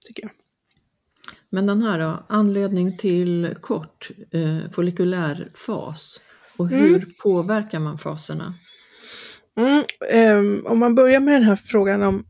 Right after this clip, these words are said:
Speaker 1: anledning till kort follikulär fas. Det är ju så här att, eh, follikelfasen är olika lång hos olika personer. Det är det, det är framförallt det som gör att vi har olika långa menscykler.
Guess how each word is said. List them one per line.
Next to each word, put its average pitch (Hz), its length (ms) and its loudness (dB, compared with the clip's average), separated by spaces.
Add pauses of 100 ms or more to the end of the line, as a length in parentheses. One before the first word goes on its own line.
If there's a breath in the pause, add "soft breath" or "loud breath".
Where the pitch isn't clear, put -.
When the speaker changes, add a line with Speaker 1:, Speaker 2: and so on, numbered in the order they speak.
(240)
Speaker 1:
anledning 202 420 2
till 220 160 -8
kort - 500 -12
follikulär 208 480 2
fas. - 240 -2
Det 247 120 0
är 262 40 4
ju 285 60 2
så 254 120 2
här 185 120 4
att, - 220 -4
eh, 226 100 -2 (100)
follikelfasen 247 840 -2
är 170 160 -2
olika 196 420 -2
lång 214 260 2
hos 196 160 -6
olika 202 360 -10 (580)
personer. 214 460 0 (600 loud breath)
Det 226 100 -2
är 196 40 0
det, 226 260 6 (280)
det 214 60 -10
är - 20 -8
framförallt 262 420 0
det 190 120 -2
som 180 160 -6
gör 175 140 -2
att - 140 -10
vi 196 100 -6
har 185 160 -2
olika 208 360 -4
långa 202 320 -8 (160)
menscykler. 202 960 -6